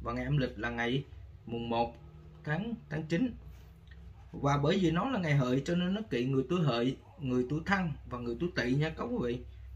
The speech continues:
Và khung giờ tốt của cái ngày hôm nay để chúng ta có thể dựng cửa đó là giờ mùi, từ mười ba giờ cho tới mười bốn giờ năm mươi chín phút. Đó, là chỉ có khung giờ này thôi.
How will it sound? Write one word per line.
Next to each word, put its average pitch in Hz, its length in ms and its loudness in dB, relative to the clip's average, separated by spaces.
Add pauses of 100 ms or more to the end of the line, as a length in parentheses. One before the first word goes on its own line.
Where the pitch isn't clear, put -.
(1080)
Và 143 180 6
khung 190 240 2
giờ 156 220 6
tốt - 320 2
của 139 180 2
cái 233 100 -4
ngày 165 240 6
hôm 170 160 4
nay 185 180 2
để 147 220 2
chúng 208 120 -4
ta 175 120 0
có 196 120 -2
thể 156 160 0
dựng 127 240 0
cửa 131 280 2
đó 233 80 0
là 208 140 2
giờ 135 200 2
mùi, 135 400 4 (500)
từ 143 300 4 (260)
mười 123 320 0
ba 156 300 4
giờ 127 240 2
cho 147 120 -2
tới 175 100 2
mười 143 180 6
bốn 185 300 2
giờ 127 140 2
năm 143 160 0
mươi 151 120 -4
chín 202 160 0
phút. 294 260 -4 (460)
Đó, 175 280 4
là 127 160 0 (100)
chỉ 143 120 0
có 240 140 -2
khung 170 240 2
giờ 139 120 4
này 127 180 2
thôi. 160 240 4